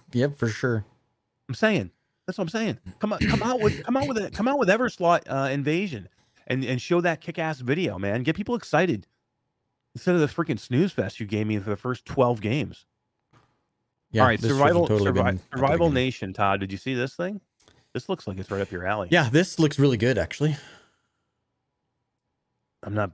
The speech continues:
Speaker 2: I'm not thinking it. I'm not thinking, I'm not feeling it, but it definitely looks like it's up your <laughs> alley. This is the Wankley
Speaker 1: Yeah,
Speaker 2: Studios,
Speaker 1: it's like
Speaker 2: and this looks
Speaker 1: Daisy in V R. You know, it's
Speaker 2: Yeah.
Speaker 1: Quest two, so it's not, uh, you know, as graphically nice as I'd like it to be, but
Speaker 2: This was the weirdest trailer. Like,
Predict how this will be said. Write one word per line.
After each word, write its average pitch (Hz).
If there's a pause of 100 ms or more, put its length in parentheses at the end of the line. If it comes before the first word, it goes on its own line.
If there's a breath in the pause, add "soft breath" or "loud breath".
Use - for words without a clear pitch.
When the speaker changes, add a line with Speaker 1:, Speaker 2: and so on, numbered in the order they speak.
(100)
Speaker 2:
I'm 110
not 110
thinking 101
it. 92
I'm 104
not 101
thinking, 92
I'm 117
not 123
feeling 123
it, 120
but 95 (140)
it 101 (100)
definitely 110
looks 101
like 95
it's -
up -
your 120
<laughs> -
alley. 110
This 131
is 160
the 139
Wankley 120
Speaker 1:
Yeah, 135
Speaker 2:
Studios, 110
Speaker 1:
it's 127
like 160
Speaker 2:
and 101
this 131
looks 110
Speaker 1:
Daisy 120 (600)
in 107
V 110
R. 101 (580)
You 131
know, 120
it's -
Speaker 2:
Yeah. 151
Speaker 1:
Quest 156
two, 143
so 127
it's 113
not, 123
uh, 104
you 117
know, 95
as 107
graphically 107
nice 107
as 117
I'd 110
like 104
it 127
to 147
be, 170
but 123 (1000)
Speaker 2:
This 131
was 180
the 202
weirdest 113
trailer. 87 (180)
Like, 120